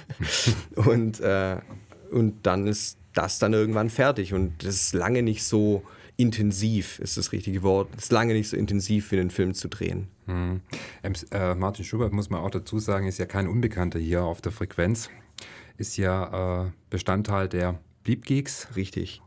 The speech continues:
Speaker 2: Sehr aktiv, also auch, äh, musikalisch hier verwurzelt. Und, äh, habt ihr schon länger zusammengearbeitet oder war es das erste Mal?
Speaker 1: Ja, also ursprünglich, als ich noch gerappt hab und ich habe <laughs> und das ist ja natürlich eine Sache, wo, sag ich mal, die, äh,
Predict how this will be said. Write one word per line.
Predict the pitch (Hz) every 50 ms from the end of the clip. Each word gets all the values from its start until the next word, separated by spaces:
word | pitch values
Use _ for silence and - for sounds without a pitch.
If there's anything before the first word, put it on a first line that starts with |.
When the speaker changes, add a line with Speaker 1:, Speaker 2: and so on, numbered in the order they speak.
| _ - -
Speaker 2:
Sehr | - 98 90 82
aktiv, | 90 - - - 104 110 139 135 - -
also | 92 92 92 -
auch, | 87 98 101 101 - - - 87 87 92 92 90
äh, | 87 - -
musikalisch | 101 95 - 107 - - 95 92 98 92 -
hier | - 101 101 98
verwurzelt. | - 95 90 101 104 113 - - 117 107 -
Und, | 95 98 - - - - - - - - - - - - -
äh, | -
habt | 113 110 104 98 117 - -
ihr | 120 113
schon | - 113
länger | 95 90 92 110 123
zusammengearbeitet | - 143 131 143 143 156 160 156 120 117 139 151 147 139 139
oder | 143 139
war | 131 131
es | 131 -
das | - -
erste | 107 104 101 - - 90
Mal? | 80 80 78 82 85 90
Speaker 1:
Ja, | 90 85 - -
also | 101 92 101 95 104 104 - -
ursprünglich, | - 131 139 147 147 - - - - - 104 117 117 120 113 101 92 95 95 -
als | 85 98 -
ich | 120 120 113
noch | 113 98 -
gerappt | - 92 82 90 92 90 - - -
hab | 82 78 - -
und | 82 90 92
ich | - -
habe | 95 90 95 87 85 85 - - - - - - - - 180 180 - - 160 - -
<laughs> | - - - - - - - - - - - - - - -
und | - 110 107 107 107 104 104 - -
das | 92 98 101 -
ist | 107 -
ja | - 101 98
natürlich | 95 95 - - 98 95 90
eine | 92 90
Sache, | 85 87 90 104 104 120 98 92
wo, | 98 95 92 92 95 98 87
sag | 87 98 92 90 90
ich | 87 -
mal, | 95 90 85 87 90
die, | 87 90 90 87 -
äh, | - 90 87 87 85